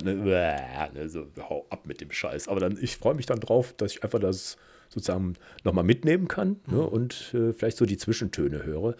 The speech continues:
Speaker 1: Und, äh, dieser Michael Nyman hatte zum Beispiel auch die Musik für Piano, das, äh, The Piano geschrieben. Kennt vielleicht auch, äh,
Speaker 2: Das
Speaker 1: der eine
Speaker 2: Piano,
Speaker 1: oder
Speaker 2: ne?
Speaker 1: andere.
Speaker 2: Ja.
Speaker 1: Äh, genau,
Speaker 2: Ja,
Speaker 1: ja.
Speaker 2: ja.
Speaker 1: Ähm, find ich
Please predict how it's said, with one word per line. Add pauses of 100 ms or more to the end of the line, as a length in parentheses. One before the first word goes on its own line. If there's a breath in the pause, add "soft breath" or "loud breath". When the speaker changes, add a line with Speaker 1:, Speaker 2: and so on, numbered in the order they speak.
(380 loud breath)
Speaker 1:
Und,
äh,
dieser
Michael
Nyman
hatte
zum
Beispiel
auch
die
Musik
für
Piano,
das,
äh,
The
Piano
geschrieben.
Kennt
vielleicht
auch,
äh, (400)
Speaker 2:
Das
Speaker 1:
der
eine
Speaker 2:
Piano,
Speaker 1:
oder
Speaker 2:
ne?
Speaker 1:
andere.
Speaker 2:
Ja.
Speaker 1:
Äh, (440)
genau,
Speaker 2:
Ja,
Speaker 1:
ja.
Speaker 2:
ja. (800 loud breath)
Speaker 1:
Ähm, (120)
find
ich